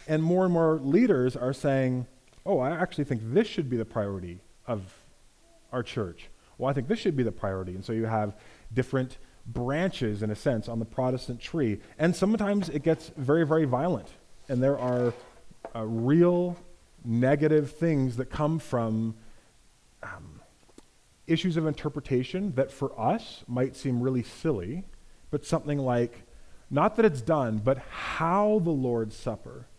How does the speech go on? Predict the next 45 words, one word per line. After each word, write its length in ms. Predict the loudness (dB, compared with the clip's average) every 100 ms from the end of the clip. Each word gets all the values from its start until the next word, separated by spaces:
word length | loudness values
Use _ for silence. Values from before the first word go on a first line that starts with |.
| -20 -16
is 180 | -4 -2
engaged 540 | 0 0 0 0 -2 -6
in 300 | -6 -8 -14 -20 -20 _ -20 -20 _ -8
becomes 320 | -2 0 -2
something 460 | 0 -2 0 -2 -2
that 140 | -4
some 260 | -2 -2 -2
Protestant 500 | -2 -2 -2 -4 -6
churches 300 | -6 -4 -6
and 120 | -4
certainly 280 | -4 -6 -4
some 180 | -4 -4
Christians 560 | -4 -6 -6 -8 -8 -14 -20 -20 -14
are 140 | -4 0
willing 560 | 2 2 2 0 -2 -6 -20 -20 -20 -4
to 160 | -4
go 220 | 0 0
to 80 | 2
war 280 | 2 2 2
over 360 | 2 -2 -14 -18 -20 -18 -16 -16 -20 -20 -12
'cause 120 | -6
it's 140 | -6 -4
so 220 | -2 0
important 380 | 0 -2 -2 -4
and 140 | 0
they 180 | 2 2
believe 340 | 2 2 2
they 160 | 0 -2
have 420 | 0 -2 -2 -4 -10 -8
the 80 | -2
Word 180 | 0 0
of 100 | 0
God. 300 | 0 -2 -4 -16 -18 -18 -16 -12
So 260 | -2 -2 -2 -16 -16 -6
in 320 | 0 0 0
a 100 | -2
stew 800 | -4 -6 -8 -2 2 4 4 0
of 260 | 0 -2 0
this 220 | -2 -2
expansion, 720 | -10 -14 -2 2 2 0 0
you 80 | 2
have 160 | 0 0
all 300 | -2 0 2
these 160 | 0
different 400 | 0 0 0 -2